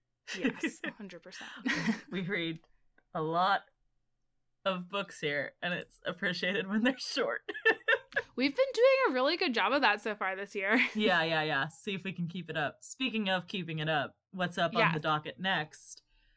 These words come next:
Speaker 2: Um, next week will be Animorphs. Uh, it will be Animorphs number, fuck, I don't know.
Speaker 1: Twelve? Number
Speaker 2: Twelve?
Speaker 1: fuck.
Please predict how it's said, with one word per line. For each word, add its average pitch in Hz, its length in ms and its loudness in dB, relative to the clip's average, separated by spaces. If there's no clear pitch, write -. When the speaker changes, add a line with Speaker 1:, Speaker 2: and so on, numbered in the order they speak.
Speaker 2:
Um, 170 640 0
next 214 500 -2
week 226 220 -2
will 202 180 -2
be 175 480 -4
Animorphs. 214 840 -4
Uh, 147 560 0
it 147 140 -4
will 160 100 -6
be 151 220 -6
Animorphs 165 580 -4
number, 156 1120 -2
fuck, - 320 -4
I 170 100 -4
don't 139 160 -6
know. 127 80 -8
Speaker 1:
Twelve? 254 460 0
Number 233 240 0
Speaker 2:
Twelve? 339 140 0
Speaker 1:
fuck. 403 680 8